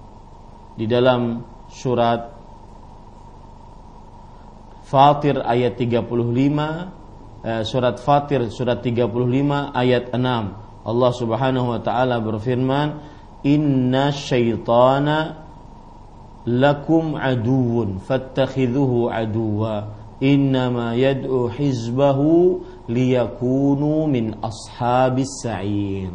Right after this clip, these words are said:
Sesungguhnya syaitan bagi kalian adalah sebagai musuh, maka jadikanlah ia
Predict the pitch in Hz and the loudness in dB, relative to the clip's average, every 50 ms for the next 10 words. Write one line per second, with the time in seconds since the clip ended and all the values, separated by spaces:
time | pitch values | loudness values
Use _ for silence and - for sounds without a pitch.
0 | 87 - - - - - - - - - 127 120 135 127 127 131 143 147 151 143 | -12 -14 -18 -20 -20 -20 -20 -16 -8 -6 -6 -4 -2 0 2 2 2 2 2 2
1 | 139 143 127 120 120 120 101 - 123 127 135 143 147 156 170 180 160 139 127 120 | 0 2 2 2 2 0 0 2 2 4 4 4 4 2 0 2 2 2 2 2
2 | 117 - 127 120 127 139 139 143 135 135 135 143 151 151 156 151 - - - - | 0 0 0 2 2 2 0 0 -2 -2 0 0 2 0 0 -2 -6 -12 -16 -18
3 | - - - - 110 113 113 117 117 110 131 131 139 143 147 156 156 156 - 180 | -20 -14 -8 -6 -6 -4 -2 -2 0 2 4 4 6 6 4 4 4 4 4 6
4 | 175 165 139 - - - - - - - - - - - 123 135 131 143 151 143 | 6 6 4 2 -4 -10 -16 -18 -20 -20 -20 -14 -8 -4 -4 -2 0 2 2 2
5 | 127 135 131 123 131 131 131 - 151 151 160 160 156 143 139 135 - - 127 123 | 4 2 2 2 2 0 0 0 0 0 0 0 0 0 0 -2 -2 0 2 4
6 | 120 123 123 131 135 143 156 165 185 190 185 | 4 4 6 4 4 4 2 0 0 -2 -6